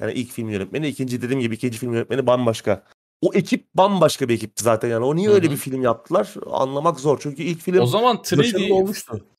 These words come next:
Speaker 2: o zaman yanlış hatırlamıyorsam çok tırt ama three D olan filmler çıkıyordu. Hatta yani bu
Speaker 1: Doğru.
Speaker 2: Avatar gibi three D değil de hani böyle çakma three D diyeyim. O tarz filmler çıkıyordu ve yanlış hatırlamıyorsam ikinci filmi de three D diye,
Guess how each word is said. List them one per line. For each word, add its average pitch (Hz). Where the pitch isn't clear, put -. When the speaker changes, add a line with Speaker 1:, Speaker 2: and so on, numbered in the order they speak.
Speaker 2:
o 127
zaman 214
yanlış 143
hatırlamıyorsam 160
çok -
tırt -
ama 170
three 175
D 165
olan 160
filmler 143
çıkıyordu. 92
Hatta 107
yani 101
bu 110
Speaker 1:
Doğru. 110
Speaker 2:
Avatar 131
gibi 139
three 156
D 147
değil 196
de 101
hani 113
böyle 120
çakma 131
three 117
D 101
diyeyim. 151
O 143
tarz 175
filmler 175
çıkıyordu 170
ve 165
yanlış 208
hatırlamıyorsam 208
ikinci 196
filmi 214
de 131
three 202
D 190
diye, 117